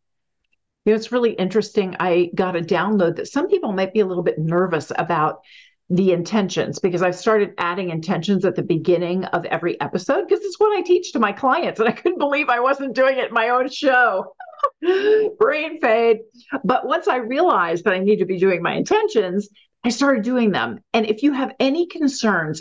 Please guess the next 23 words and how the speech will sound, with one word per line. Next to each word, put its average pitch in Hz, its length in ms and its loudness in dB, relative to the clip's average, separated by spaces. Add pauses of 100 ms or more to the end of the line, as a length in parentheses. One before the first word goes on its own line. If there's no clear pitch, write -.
any 233 240 0
hesitation 208 880 0 (320)
that - 240 0
maybe 214 360 2
one 214 500 0
intention 208 640 2
cancels 202 480 0
out 185 200 2
another, 190 640 0 (100)
and, 160 220 -2
you 165 80 -2
know, 165 140 0
where 180 240 2
should 190 200 -6
you 185 100 2
put 202 200 -2
your 175 140 -6
focus? 180 500 0
And 160 300 -2 (1000)
don't 233 320 0
worry 208 300 4
about 139 320 -4
it. - 140 -10